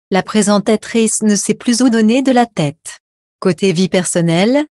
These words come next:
Karine Le Marchand a aussi ses tracas. En effet, l'animatrice se retrouve au cœur d'une affaire judiciaire après avoir déposé plainte contre Mimi Marchand. Cette dernière,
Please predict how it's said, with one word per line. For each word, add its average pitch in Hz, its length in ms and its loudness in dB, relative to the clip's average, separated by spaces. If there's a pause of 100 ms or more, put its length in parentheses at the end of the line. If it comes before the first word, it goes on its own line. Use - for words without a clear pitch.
(160)
Karine 214 380 2
Le 180 100 2
Marchand 247 500 0
a 202 200 2
aussi 262 300 -2
ses 214 160 -4
tracas. 190 540 -2 (420)
En 175 160 0
effet, 185 540 0 (180)
l'animatrice 208 840 0
se 220 100 -2
retrouve 208 480 0
au 240 120 0
cœur 226 280 0
d'une 175 180 -2
affaire 196 320 0
judiciaire 220 720 -2
après 196 400 -2
avoir 196 400 2
déposé 214 500 2
plainte 269 340 0
contre 254 320 -2
Mimi 190 300 2
Marchand. 175 520 -2 (440)
Cette 214 380 0
dernière, 175 760 0